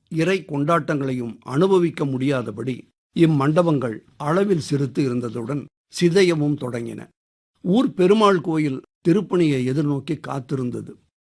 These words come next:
ஊர் நடுவில் இருந்த குட்டை மக்கள் கோயிலுக்கு வந்து செல்லவும் உலா நிகழ்வுகள் நடத்தவும் இடையூறாக இருந்தது.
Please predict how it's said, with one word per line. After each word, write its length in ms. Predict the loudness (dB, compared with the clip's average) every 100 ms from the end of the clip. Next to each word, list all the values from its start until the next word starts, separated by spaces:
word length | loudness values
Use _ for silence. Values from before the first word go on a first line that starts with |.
| _ -2
ஊர் 300 | 2 2 2
நடுவில் 440 | 2 4 4 2
இருந்த 240 | 0 -2 -4
குட்டை 380 | -8 -6 -4 -6 -8 _ _ -6
மக்கள் 440 | -4 -2 0 0 0
கோயிலுக்கு 520 | 0 2 2 -2 -2
வந்து 220 | -2 -4
செல்லவும் 500 | -6 -6 -6 -6 -10 -14 _ _ _ -2
உலா 280 | 2 2 2
நிகழ்வுகள் 560 | 2 2 2 2 -2 -4
நடத்தவும் 580 | -4 -6 -6 -6 -8 -10 _
இடையூறாக 640 | -8 -2 0 0 0 -2 -2
இருந்தது. 440 | -4 -6 -8 -8